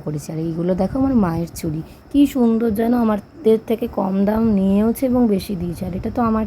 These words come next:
চুড়ি, আগের বছরে যারা ব্লগ দেখেছো জানো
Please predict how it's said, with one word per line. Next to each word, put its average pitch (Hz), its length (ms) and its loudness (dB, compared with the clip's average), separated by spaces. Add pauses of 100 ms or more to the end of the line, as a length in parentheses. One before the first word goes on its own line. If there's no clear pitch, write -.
চুড়ি, 214 260 0 (520)
আগের 196 300 2
বছরে 196 380 2
যারা 202 160 4
ব্লগ 180 320 0
দেখেছো 208 280 -4
জানো 170 300 -2